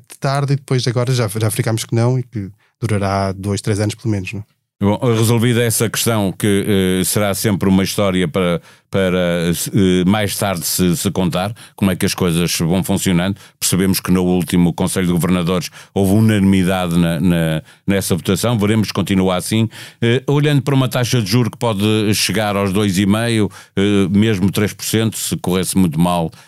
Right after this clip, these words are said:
Speaker 2: eh, eh, o controle da inflação até o final do ano, eh, como é que os analistas, eh, eh, antecipam que a Euribor possa carregar o orçamento de, das famílias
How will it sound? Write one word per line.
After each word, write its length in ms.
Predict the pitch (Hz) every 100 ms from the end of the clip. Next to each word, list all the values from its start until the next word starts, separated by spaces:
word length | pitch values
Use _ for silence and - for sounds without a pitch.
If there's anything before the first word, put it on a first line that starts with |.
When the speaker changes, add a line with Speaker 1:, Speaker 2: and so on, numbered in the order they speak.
| _ -
Speaker 2:
eh, 540 | 87 85 80 82 82
eh, 20 |
o 120 | 85 87
controle 360 | 95 87 92
da 80 | 90
inflação 540 | 90 92 90 - 104 101
até 120 | 98
o 60 |
final 240 | 87 95 90
do 100 | 90
ano, 220 | 101 104 - - -
eh, 80 | 90 127
como 200 | 131 139
é 60 |
que 140 | - 135
os 120 | 113
analistas, 520 | 123 120 117 127 110
eh, 1040 | 107 - 107 107 107 101 98 95 90 85 92
eh, 100 | 101
antecipam 440 | 101 127 - 110
que 140 | -
a 200 | 110 110
Euribor 440 | 113 113 113 120 113
possa 280 | 123 113 113
carregar 640 | - 107 104 107 104 98 - _ -
o 80 |
orçamento 560 | 101 98 98 98 90 95 90
de, 220 | 92 85
das 300 | 95 92 92
famílias 600 | 110 101 120 127 120